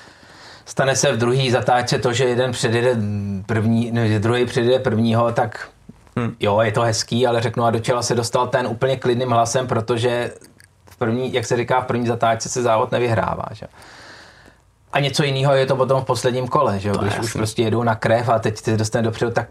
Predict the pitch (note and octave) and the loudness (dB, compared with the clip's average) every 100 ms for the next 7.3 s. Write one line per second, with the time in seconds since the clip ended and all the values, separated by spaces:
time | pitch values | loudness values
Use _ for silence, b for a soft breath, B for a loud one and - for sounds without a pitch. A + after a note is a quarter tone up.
0 | _ C3+ C#3 D3 D3 - B2+ D3 C#3 C3 | _ 0 2 0 0 -2 0 4 4 2
1 | C3+ C3+ B2+ C3 C3+ - G#2+ A#2 A2+ A#2+ | 0 0 2 2 0 -2 -2 -2 0 -2
2 | A2+ B2 A#2 A#2 A2+ A2 A#2 B2 C3 B2 | 0 -2 0 0 0 0 -2 0 0 0
3 | A2+ B B B B - A#2 G#2+ G#2+ G2 | -2 B B B B -4 2 4 2 0
4 | - - - - A2+ A2+ A#2+ A#2 C#3 A#2 | -6 -20 -8 -2 2 2 2 0 0 2
5 | A2 G#2+ A2+ A2+ A2+ A2 G#2+ - A#2+ A2+ | 2 2 2 2 2 2 2 0 -4 -4
6 | G#2 - C3 B2 A2+ A2+ F#2 - G#2 A2 | -4 0 0 2 2 2 0 -6 -8 -2
7 | A#2+ A#2 | -2 0